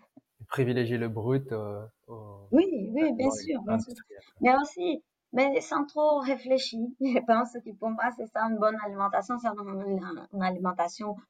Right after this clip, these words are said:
Speaker 2: sans trop de, de, de réflexions exagérées. C'est ça que je veux dire. Mais
Speaker 1: Hmm.
Speaker 2: si je reviens sur les femmes, je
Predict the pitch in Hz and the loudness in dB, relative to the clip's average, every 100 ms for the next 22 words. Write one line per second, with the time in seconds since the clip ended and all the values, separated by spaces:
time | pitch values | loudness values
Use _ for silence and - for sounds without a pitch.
0 | _ - 226 226 226 - 220 240 233 196 | _ -4 2 2 0 2 6 8 6 2
1 | 185 180 175 - 175 - - _ _ _ | -2 -4 -10 -12 -14 -16 -20 _ _ _
2 | - 165 - 110 220 208 190 190 190 190 | -14 -12 -8 -10 -4 -2 -2 2 2 2
3 | - - 202 202 208 208 208 196 196 208 | -8 -2 2 6 6 6 6 4 6 4
4 | 190 196 180 165 - 208 220 185 - 180 | 4 0 0 -2 -4 -8 -4 -6 -6 -12
5 | 175 190 185 185 180 - _ _ 202 196 | -2 0 2 2 0 -4 _ _ -2 -2
6 | - 110 190 220 196 202 196 196 214 214 | -8 -8 -8 -6 0 2 2 0 0 -4
7 | 226 - 180 180 - 226 277 262 180 185 | -4 -4 -4 -4 0 4 6 4 -2 -2